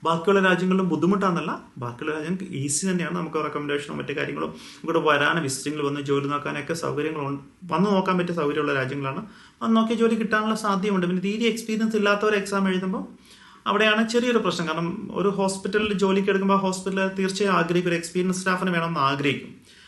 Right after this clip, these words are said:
അപ്പം ഒരു പത്ത് സി വി വരുമ്പോൾ അതിനകത്ത് അഞ്ച് പേർക്ക് എക്സ്പീരിയൻസ് ഉണ്ട്, അഞ്ച് പേർക്ക് എക്സ്പീരിയൻസ് ഇല്ലെങ്കിൽ എക്സ്പീരിയൻസ് ഉള്ളവരുടെ സി വി ആയിരിക്കും കൺസിഡർ ചെയ്യാൻ, ആ, മാനേജ്മെന്റ് കൂടുതലും തയ്യാറാകുക.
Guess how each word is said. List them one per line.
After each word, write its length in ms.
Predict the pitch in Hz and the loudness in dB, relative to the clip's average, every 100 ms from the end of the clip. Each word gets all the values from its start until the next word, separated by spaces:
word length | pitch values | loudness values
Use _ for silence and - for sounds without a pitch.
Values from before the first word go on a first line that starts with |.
| - | -8
അപ്പം 320 | 170 202 208 190 | 0 2 2 0
ഒരു 340 | 147 175 175 | 0 2 4
പത്ത് 300 | 196 196 233 | 4 4 2
സി 60 | 220 | 2
വി 120 | 220 | 2
വരുമ്പോൾ 200 | 214 214 | 2 0
അതിനകത്ത് 220 | 208 202 | 0 2
അഞ്ച് 140 | 190 214 | 4 4
പേർക്ക് 200 | 202 208 | 2 0
എക്സ്പീരിയൻസ് 360 | 202 208 202 | -2 -2 -2
ഉണ്ട്, 100 | 208 | 0
അഞ്ച് 160 | 190 196 | 0 2
പേർക്ക് 160 | 202 | 0
എക്സ്പീരിയൻസ് 380 | 196 190 202 196 | -2 -2 -2 0
ഇല്ലെങ്കിൽ 300 | 185 165 180 - - - | -2 -2 -4 -8 -16 -10
എക്സ്പീരിയൻസ് 480 | 135 131 151 165 175 | -8 -4 -2 0 2
ഉള്ളവരുടെ 360 | 151 143 165 180 | 2 4 4 4
സി 160 | 175 | 2
വി 180 | 170 175 | 0 2
ആയിരിക്കും 460 | 170 151 143 170 185 | 4 2 0 -4 -4
കൺസിഡർ 320 | 147 139 160 160 | -4 -4 -4 -4
ചെയ്യാൻ, 300 | 147 147 147 - - - - | -4 -4 -8 -18 -20 -20 -6
ആ, 220 | 139 135 | 0 2
മാനേജ്മെന്റ് 480 | 127 131 135 135 143 | 4 2 2 0 -2
കൂടുതലും 320 | 135 127 143 | -2 0 0
തയ്യാറാകുക. 460 | 135 127 135 117 117 | 0 2 4 2 0